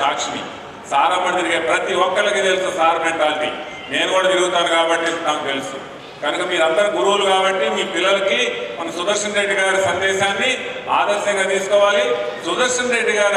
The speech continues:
అభిప్రాయాన్ని మనం బలపరచాలి, ఆయన అభిప్రాయాన్ని మనం బలపరిచి ముందుకెళ్లాలని చెప్పేసి ఈ సందర్భంగా నేను తెలియజేస్తున్నా. సార్ ఉంటే మన జిల్లాకు మంచి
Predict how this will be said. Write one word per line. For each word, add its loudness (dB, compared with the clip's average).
అభిప్రాయాన్ని 0
మనం 2
బలపరచాలి, 2
ఆయన 0
అభిప్రాయాన్ని 0
మనం 0
బలపరిచి 0
ముందుకెళ్లాలని 2
చెప్పేసి -2
ఈ -6
సందర్భంగా 0
నేను -2
తెలియజేస్తున్నా. -4
సార్ 2
ఉంటే 0
మన -2
జిల్లాకు 0
మంచి -4